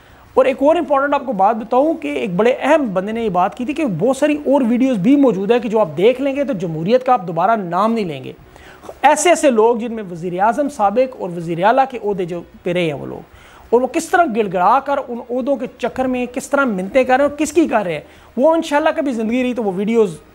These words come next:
खैर शायद videos आ ही जाएँ तो उस वक्त फिर उस पर बात करेंगे। अभी बहुत सारे मसाइल हैं, उस वजह से खुल के बात जो अक्सर औकात नहीं करनी चाहिए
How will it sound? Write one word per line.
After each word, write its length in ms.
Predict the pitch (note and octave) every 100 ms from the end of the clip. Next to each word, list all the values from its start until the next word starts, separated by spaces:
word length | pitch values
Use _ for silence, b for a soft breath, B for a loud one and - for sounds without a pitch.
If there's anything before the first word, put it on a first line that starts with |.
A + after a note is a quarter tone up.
| _ _
खैर 160 | B3 C4
शायद 220 | C4 C4
videos 280 | A3 A#3+ A#3+
आ 80 | A3
ही 100 | B3
जाएँ 160 | A#3 A3
तो 100 | A#3
उस 100 | A#3
वक्त 120 | -
फिर 120 | G3+
उस 60 | G3
पर 100 | G3
बात 240 | D3 D3+
करेंगे। 280 | F#3 G#3+ A3+
अभी 240 | G3+ A3+ A3 B B B B B - - - - - - -
बहुत 220 | G3 A#3
सारे 180 | A#3 G#3+
मसाइल 440 | F#3 - F#3 G3+
हैं, 80 | G3+
उस 140 | F3+
वजह 140 | G3+ F#3+
से 180 | - F3+
खुल 240 | - B3
के 100 | A3
बात 320 | F3+ E3 E3 - _ -
जो 180 | F3 F#3+
अक्सर 220 | - G#3
औकात 320 | G3 E3+ E3+ G3
नहीं 120 | C4+
करनी 240 | C#4 C4+
चाहिए 280 | A#3 G#3 G3